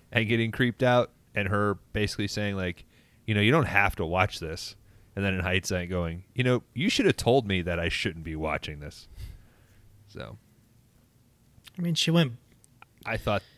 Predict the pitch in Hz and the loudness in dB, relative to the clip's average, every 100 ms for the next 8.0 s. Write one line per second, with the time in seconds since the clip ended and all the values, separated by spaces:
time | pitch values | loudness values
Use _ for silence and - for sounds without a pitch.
0 | - - 165 214 208 170 143 127 139 147 | -10 -2 4 6 6 6 4 4 6 8
1 | 127 113 117 113 110 107 - 165 151 143 | 6 2 -2 -2 -4 -6 -4 -2 0 0
2 | 123 135 135 131 135 139 - 147 135 135 | 0 -2 0 0 2 2 4 2 2 2
3 | 131 123 123 120 - 147 135 135 135 135 | 2 2 0 0 4 4 6 4 6 6
4 | 131 117 123 - - 117 - 135 131 - | 4 0 -4 -6 -10 -10 -6 -4 -2 2
5 | 139 120 113 123 135 151 156 151 151 151 | 2 0 -2 -2 2 2 0 -2 -2 -4
6 | - 160 151 - 139 123 120 127 - - | -4 -2 -2 -2 -4 -4 -6 -6 -6 -12
7 | - 123 117 127 95 90 127 139 143 143 | -16 -14 -10 -2 0 0 0 0 0 -2